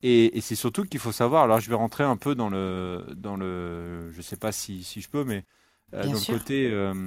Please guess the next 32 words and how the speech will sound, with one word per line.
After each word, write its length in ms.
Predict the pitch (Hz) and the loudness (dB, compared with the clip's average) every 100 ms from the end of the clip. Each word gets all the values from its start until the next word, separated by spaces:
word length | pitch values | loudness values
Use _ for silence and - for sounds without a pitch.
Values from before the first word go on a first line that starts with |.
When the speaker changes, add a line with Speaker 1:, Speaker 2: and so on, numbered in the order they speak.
| 92 104 - - - | -6 -12 -16 -20 -8
Speaker 1:
les 100 | 120 | -4
chiens 180 | 113 151 | 0 2
guides, 200 | 156 185 | 4 2
ça 140 | 127 | 2
coûte 340 | - 160 165 - _ | 0 -2 -2 -8 _
entre 260 | 123 110 131 | -6 0 2
vingt 200 | 120 151 | 6 6
et 40 | |
vingt-cinq 320 | 135 131 - | 4 0 0
mille 180 | 123 117 | 0 2
euros. 240 | 107 87 80 _ _ _ - | 0 -2 -6 _ _ _ -14
C'est 200 | - 120 | -6 -4
financé 760 | - 131 131 - 139 143 151 _ _ _ _ 147 | 0 0 0 2 2 2 0 _ _ _ _ -6
ex-, 260 | 147 - 151 151 | -4 0 0 0
ex-, 240 | 151 139 - | 0 -2 -2
exclusivement 680 | 147 - 156 135 135 147 151 | -4 0 -2 -2 -4 -4 -2
par 160 | 123 | 0
des 100 | 107 | 0
dons 160 | 107 127 | 0 -2
privés. 380 | - 113 95 90 | -4 -6 -6 -6
L'État 360 | 104 113 139 139 | -4 0 4 4
ne 100 | 123 | 2
donne 300 | 104 117 123 - _ - | 0 -2 -2 -12 _ -4
aucun 360 | 135 - 131 | -4 -2 -4
argent 280 | 127 107 110 | -4 -6 -6
là-dessus. 340 | 104 95 - 80 - _ _ _ _ _ _ 110 | -8 -10 -14 -18 -20 _ _ _ _ _ _ -4
Et 60 | |
donc, 420 | 107 165 180 - - _ - | 0 0 0 -2 -8 _ -6
moi, 220 | 117 139 | 0 2
je 80 | 156 | 2
suis 260 | - 127 117 _ _ _ _ - | 0 -4 -4 _ _ _ _ -4
pour, 440 | 160 175 175 | 4 4 4